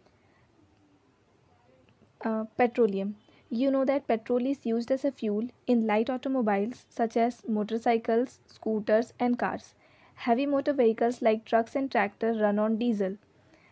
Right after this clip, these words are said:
Petrol and diesel are obtained from a natural source called petroleum। इसका मतलब क्या हुआ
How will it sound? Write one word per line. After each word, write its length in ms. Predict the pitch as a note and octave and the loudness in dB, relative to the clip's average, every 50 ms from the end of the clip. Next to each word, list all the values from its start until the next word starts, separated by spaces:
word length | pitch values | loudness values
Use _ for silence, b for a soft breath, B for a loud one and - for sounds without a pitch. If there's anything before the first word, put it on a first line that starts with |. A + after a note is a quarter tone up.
| b - | b 4
Petrol 420 | A#3+ A#3 A3+ - - C4 C4+ C#4 C#4+ | 4 4 4 2 0 0 2 2 2
and 160 | D4 D4 B3 | 2 2 2
diesel 360 | B3 A#3 A3 A3+ A#3 A3+ A#3 | 2 2 2 2 2 2 2
are 120 | A#3 A#3 | 2 2
obtained 440 | A3+ A3 A3 - - A#3 A3 G#3+ A3 | 2 0 0 -2 -2 0 0 0 0
from 160 | A#3+ A3+ A3 A3 | 0 0 0 0
a 40 | A3 | 0
natural 480 | G#3+ G#3 G#3 G#3+ G#3+ - B3+ C4+ C#4 C#4+ | 2 0 0 0 -2 -2 0 0 0 0
source 360 | C4+ - - A3+ G3+ G#3 A3 - - - | -2 -2 0 2 2 0 0 -4 -4 -2
called 200 | G#3+ G#3 G#3 G#3+ - | 0 0 0 0 -2
petroleum। 640 | A#3+ A#3 A#3 _ - A#3+ A3+ G#3 F#3+ F#3+ G3 F#3+ G3 G3+ b b b b b b b b - | -4 -4 -4 _ 0 2 2 2 2 -2 -4 -4 -6 -8 b b b b b b b b -12
इसका 200 | A#3+ - - B3 | -6 -2 0 0
मतलब 260 | A#3 A#3+ A#3 B3+ B3 - | 0 0 -2 -2 -2 -2
क्या 120 | - C4 A#3 | -2 -2 -2
हुआ 220 | A#3+ B3 C4 C#4 | -2 -2 -4 -6